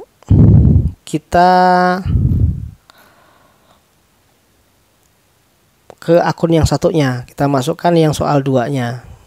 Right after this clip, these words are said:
Ini sama ya, kita klik Google Doc. Kemudian soal dua kita klik,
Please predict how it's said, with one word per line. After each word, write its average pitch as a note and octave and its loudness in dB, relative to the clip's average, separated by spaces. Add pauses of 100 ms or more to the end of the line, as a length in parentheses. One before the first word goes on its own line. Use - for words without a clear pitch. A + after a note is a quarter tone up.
(160)
Ini C#3 -12
sama C#3 -8
ya, D3 -6
kita C#3 -8
klik - -12
Google B2 -8
Doc. D#3+ -2 (2250)
Kemudian C#3 -10
soal C#3+ -6
dua C#3 -4
kita D3 -12
klik, F3 -6